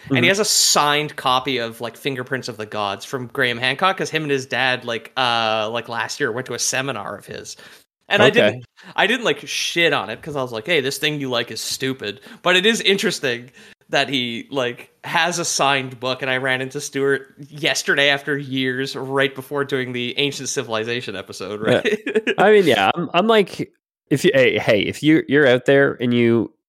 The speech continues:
Speaker 2: believe Graham Hancock, that's, that's your, your God-given right. This is just my dumbass opinion. <laughs> Mine's
Speaker 1: Hmm.
Speaker 2: no more valid than yours. To me, it's, uh,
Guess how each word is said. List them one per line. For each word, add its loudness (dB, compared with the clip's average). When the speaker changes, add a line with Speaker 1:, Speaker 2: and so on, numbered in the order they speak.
Speaker 2:
believe 2
Graham 4
Hancock, 2
that's, -2
that's -2
your, -2
your 2
God-given 4
right. 2
This -2
is -4
just -2
my 4
dumbass 2
opinion. 0
<laughs> -4
Mine's 0
Speaker 1:
Hmm. -2
Speaker 2:
no 4
more 4
valid 4
than -6
yours. -2
To 4
me, 8
it's, 2
uh, 6